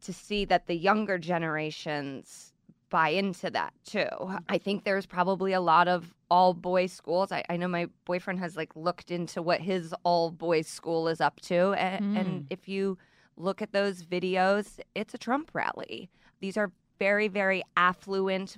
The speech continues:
Speaker 1: boys, a lot of mobility in terms of what they can do, and they're in Trump hats. And that's what's, like, truly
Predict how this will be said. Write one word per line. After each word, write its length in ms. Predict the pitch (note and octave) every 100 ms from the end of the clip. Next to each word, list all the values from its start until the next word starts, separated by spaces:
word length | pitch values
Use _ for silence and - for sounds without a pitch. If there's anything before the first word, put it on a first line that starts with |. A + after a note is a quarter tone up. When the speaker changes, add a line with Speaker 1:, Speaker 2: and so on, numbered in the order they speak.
| -
Speaker 1:
boys, 760 | E3+ F3 F3 G#3 C4+ - - _ _ - _
a 80 | F#3
lot 480 | F3 E3+ E3+ F#3 F#3+
of 340 | F#3+ F#3 - _ - -
mobility 840 | F3 G3 D#3 A3 G#3 G#3 A#3 A#3 A#3
in 280 | G3 G#3 F#3
terms 300 | G#3+ G#3+ G3
of 100 | E3+
what 180 | G3 G#3+
they 120 | G3+
can 280 | - F#3 E3
do, 500 | D#3+ F3 F#3+ B3+ D#4+ -
and 220 | F#3 G3
they're 160 | A3 A#3
in 160 | B3
Trump 320 | A#3+ G#3+ A3
hats. 500 | F3+ F#3 - - - - F#3
And 180 | F#3
that's 340 | G#3 A3+ - -
what's, 200 | G#3 -
like, 240 | F3+ - _ _ _ -
truly 680 | - G3+ F#3 F#3 E3+ C#3+